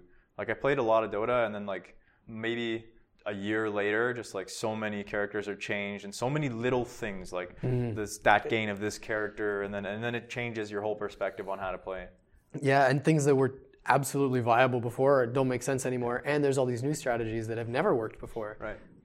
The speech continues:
Speaker 2: That's one of the things I love about Dota, actually, is that even if I'm away from it for six months or however it
Speaker 1: That's
Speaker 2: is,
Speaker 1: true.
Speaker 2: I come back and I have to relearn the game. It's totally different.
Speaker 1: <laughs> And see, you enjoy that. I'm like,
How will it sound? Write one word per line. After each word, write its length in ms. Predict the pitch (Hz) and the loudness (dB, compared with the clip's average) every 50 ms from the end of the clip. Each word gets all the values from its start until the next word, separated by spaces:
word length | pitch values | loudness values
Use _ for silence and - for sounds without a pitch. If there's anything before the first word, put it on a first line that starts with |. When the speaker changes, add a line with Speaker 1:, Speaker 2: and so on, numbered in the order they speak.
| _ - - - - _ _ _ _ - | _ -20 -20 -20 -20 _ _ _ _ -4
Speaker 2:
That's 300 | - 131 156 185 - - | 2 4 4 4 6 6
one 80 | 302 | 6
of 80 | 220 170 | 6 6
the 60 | 135 | 4
things 240 | 127 - 160 147 123 | 2 2 2 2 4
I 80 | 123 113 | 2 2
love 180 | 113 135 156 | 4 4 4
about 240 | 156 120 117 107 107 | 4 4 2 -2 -2
Dota, 240 | - 110 107 104 104 101 | -4 -4 -2 -2 -2 -2
actually, 300 | 104 104 - - 110 107 | -4 -6 -6 -6 -4 -4
is 100 | 107 107 110 | -4 -4 -2
that 220 | 113 107 107 - - _ _ _ _ - | -2 -4 -4 -6 -10 _ _ _ _ -2
even 200 | - 143 156 185 | 0 4 4 4
if 120 | 175 170 175 | 4 6 4
I'm 120 | 160 156 | 4 6
away 200 | 139 131 135 135 | 6 4 4 4
from 200 | 135 139 131 127 | 2 2 0 0
it 80 | 117 110 | -2 -2
for 140 | - 120 | -4 -4
six 240 | 110 - - 131 - | -4 -2 -4 -4 -2
months 460 | 127 120 117 117 110 - - - - _ - | -2 -2 -2 -2 -4 -6 -8 -10 -12 _ -4
or 160 | 120 117 110 | -2 -2 0
however 260 | 123 127 123 113 117 | 0 -2 -2 0 -2
it 60 | 110 107 | -2 0
Speaker 1:
That's 140 | 113 131 170 | 2 2 2
Speaker 2:
is, 60 | 196 | 2
Speaker 1:
true. 140 | 180 120 120 - - - _ - | 2 -2 -6 -8 -14 -14 _ -2
Speaker 2:
I 80 | 127 131 | 0 2
come 180 | - 185 165 | 4 6 8
back 340 | 143 143 156 190 185 - - - | 10 12 10 10 8 4 -2 4
and 260 | 143 143 143 135 135 - - | 4 4 4 4 0 4 6
I 80 | 135 147 | 6 6
have 140 | 151 151 | 6 6
to 100 | - 151 | 4 2
relearn 380 | 135 135 147 156 147 147 147 143 | 4 6 6 6 6 6 4 4
the 60 | 143 | 6
game. 220 | 135 143 139 120 151 | 6 6 4 4 2
It's 120 | 143 - | -4 -4
totally 340 | - 147 143 139 135 135 131 | 0 2 4 4 6 6 4
different. 300 | 131 123 - 120 110 - - - | 4 2 0 -4 -6 -8 -12 -20
Speaker 1:
<laughs> 120 | - - - | -16 -6 -4
And 240 | 123 120 117 - - | -4 -4 -4 -6 -4
see, 240 | - 143 139 127 110 | -2 -2 -2 -2 0
you 160 | 113 135 180 196 | 2 4 6 6
enjoy 260 | 170 135 135 143 139 | 6 6 6 6 6
that. 160 | 117 101 95 | 6 6 6
I'm 200 | - 117 139 147 | 6 4 4 2
like, 320 | 147 151 147 143 143 - | 2 0 0 0 -2 -8